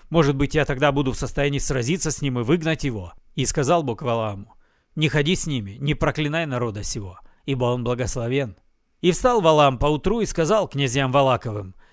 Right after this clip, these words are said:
«Подите в землю вашу, ибо не хочет Господь позволить мне идти с вами». И встали князья Моавитские и пришли к Валаку и сказали ему: «Не согласился Валаам идти с нами?» Валак послал еще князей,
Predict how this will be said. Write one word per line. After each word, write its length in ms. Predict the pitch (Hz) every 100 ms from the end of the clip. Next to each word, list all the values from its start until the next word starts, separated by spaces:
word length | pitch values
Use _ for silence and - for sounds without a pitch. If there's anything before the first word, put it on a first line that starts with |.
| _ _
«Подите 380 | 185 180 196 170
в 20 |
землю 380 | 131 208 220 208
вашу, 320 | 196 185 -
ибо 460 | 175 202 175 - -
не 220 | 170 190
хочет 480 | 208 - 185 - 131
Господь 580 | 117 127 - 190 196 -
позволить 580 | 160 127 123 185 180 147
мне 280 | 160 160 151
идти 180 | -
с 100 | 127
вами». 440 | 131 113 101 87 - _ _ _ _ _ -
И 100 | 147
встали 360 | - 196 170
князья 380 | 147 156 127 143
Моавитские 680 | 131 135 175 180 - 156 143
и 20 |
пришли 320 | 139 127 156
к 80 | -
Валаку 560 | 143 170 170 - 156 131 - -
и 80 | 160
сказали 460 | - 165 156 139
ему: 320 | 127 120 101 - _ _
«Не 140 | - 180
согласился 720 | - 202 214 214 294 240 151
Валаам 380 | 131 123 117 117
идти 180 | 127 135
с 120 | -
нами?» 380 | 135 101 82 - _ _ _ _ _
Валак 480 | - 127 143 226 233
послал 440 | 175 147 156 135 131
еще 360 | 156 - 269
князей, 560 | - 143 127 120 113